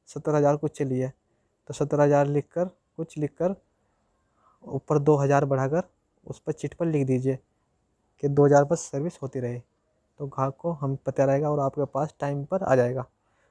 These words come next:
उसकी बाइक में भी नुकसान नहीं होगा और ना वो शिकायत करेगा कि मेरी बाइक ज़्यादा चल गई है। तो ये चिट का, सर्विस चिट का होना बहुत ज़रूरी, ये छोटी छोटी चीज़ आपको सफल कर देगी, इनका चीज़ों का बहुत ध्यान रखना ज़रूरी है।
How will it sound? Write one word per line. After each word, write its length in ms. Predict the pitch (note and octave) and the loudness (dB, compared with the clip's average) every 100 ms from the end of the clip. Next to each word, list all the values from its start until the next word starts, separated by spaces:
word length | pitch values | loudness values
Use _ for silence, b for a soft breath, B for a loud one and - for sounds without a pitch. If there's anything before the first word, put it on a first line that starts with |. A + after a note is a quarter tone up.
| - | -20
उसकी 220 | C#3+ - | -12 -6
बाइक 220 | D3 C3+ C3+ | -2 0 0
में 120 | C#3+ | -2
भी 80 | E3+ | -4
नुकसान 300 | D3+ - E3+ | -6 -8 -8
नहीं 200 | C#3 B2 | -6 -4
होगा 220 | A#2+ A#2+ _ _ _ _ _ | -6 -8 _ _ _ _ _
और 120 | C#3+ C#3 | -10 -4
ना 120 | C3+ | -2
वो 80 | C#3+ | -4
शिकायत 360 | - - C3+ | -4 -2 -2
करेगा 200 | - C3+ | -2 -4
कि 80 | C#3 | -2
मेरी 180 | C#3+ C#3 | -2 0
बाइक 180 | C3 C3 | 0 0
ज़्यादा 140 | C3 | 0
चल 160 | - B2+ | -2 -4
गई 160 | B2+ | -2
है। 140 | C3 C#3 _ _ _ _ _ _ _ _ _ _ _ _ _ - _ | -2 -6 _ _ _ _ _ _ _ _ _ _ _ _ _ -20 _
तो 60 | D3 | 0
ये 100 | D3 | 0
चिट 300 | - - - | 0 -14 -10
का, 100 | - | -10
सर्विस 380 | D3 - D#3 D3+ | -8 -4 -2 -4
चिट 240 | - D3+ | -6 -10
का 100 | - | -8
होना 240 | C#3 C#3+ E3+ | -6 -4 -2
बहुत 200 | D3 C#3 | -2 0
ज़रूरी, 140 | C3+ _ - | -2 _ -18
ये 40 | D3+ | -14
छोटी 300 | - D#3+ D#3 | -2 0 2
छोटी 200 | D#3+ D#3 | 0 -2
चीज़ 280 | - E3 - _ _ - | -4 -4 -6 _ _ -4
आपको 300 | C#3 - D3 | -4 -4 -12
सफल 380 | - D#3+ E3+ | -8 -2 -2
कर 160 | D#3+ C#3+ | 0 -2
देगी, 280 | C3 C3 C3 _ _ _ - | -2 -4 -6 _ _ _ -10
इनका 180 | C#3+ | -6
चीज़ों 260 | C#3+ D3 C#3+ | -6 -4 -2
का 100 | D3 | 0
बहुत 220 | C#3+ C#3+ | 0 0
ध्यान 160 | C#3 C3+ | 0 -4
रखना 180 | C3 C3 | -4 -4
ज़रूरी 300 | C3 C3+ | -4 -4
है। 80 | C#3 | -8